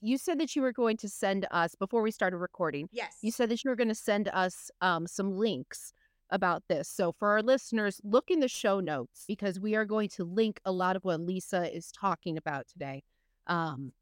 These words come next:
Speaker 1: just for everybody's knowledge and edification.
Speaker 2: Yeah.
Speaker 1: Um, <laughs>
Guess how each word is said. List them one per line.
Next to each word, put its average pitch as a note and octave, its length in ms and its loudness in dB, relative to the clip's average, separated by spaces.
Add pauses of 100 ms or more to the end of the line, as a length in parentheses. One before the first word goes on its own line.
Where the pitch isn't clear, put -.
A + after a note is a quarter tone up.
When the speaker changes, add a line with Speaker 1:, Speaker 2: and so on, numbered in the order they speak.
(180)
Speaker 1:
just - 240 -4 (180)
for G3+ 100 0
everybody's E3+ 680 -2 (280)
knowledge F3 520 0
and F3 180 -4
edification. - 800 -10 (240)
Speaker 2:
Yeah. D#4+ 260 -6
Speaker 1:
Um, F3+ 540 2 (260)
<laughs> A#3+ 120 -2